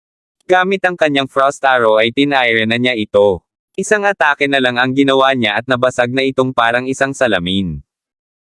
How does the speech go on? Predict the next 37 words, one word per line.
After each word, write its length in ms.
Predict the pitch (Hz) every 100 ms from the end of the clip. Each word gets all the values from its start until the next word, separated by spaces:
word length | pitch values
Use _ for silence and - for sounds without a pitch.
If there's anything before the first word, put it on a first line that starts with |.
| _
Ang 160 | 185
kanyang 400 | 202 208 196 190
special 480 | - 151 147 - 139
quest 320 | 117 107 -
ay 80 | 120
natapos 560 | 127 131 123 120 135 -
na 80 | 156
sinabi 480 | 156 135 117 113
ng 120 | 117 117
system 400 | 131 123 - 113
na 80 | 117
makukuha 640 | 127 135 135 135 127 143
niya 160 | 135 117
ang 80 | 120
kanyang 320 | 123 117 117
rewards 480 | 135 135 107 101 -
pagbalik 440 | 123 120 123 127
niya 160 | - 104
sa 160 | 98 127
labyrinth. 680 | 120 98 87 90 95 85 - _ _ _ _ _ _ _ -
Mukha 300 | 202 208 196
naman 260 | 196 175 160
ang 140 | 151
wala 260 | 135 120 117
ng 160 | 120
ibang 320 | 123 123 139
portal 400 | 143 131 123 113
na 140 | 113 117
nasa 320 | 120 120 135
paligid 480 | 131 127 123 123 135
maliban 480 | 143 143 127 107 107
sa 80 | 127
mga 460 | 123 123 117 123
laking 180 | 147 151
portal 480 | 147 120 107 101 101
sa 80 | 135
himpapawid. 880 | 139 139 131 90 87 95 87 69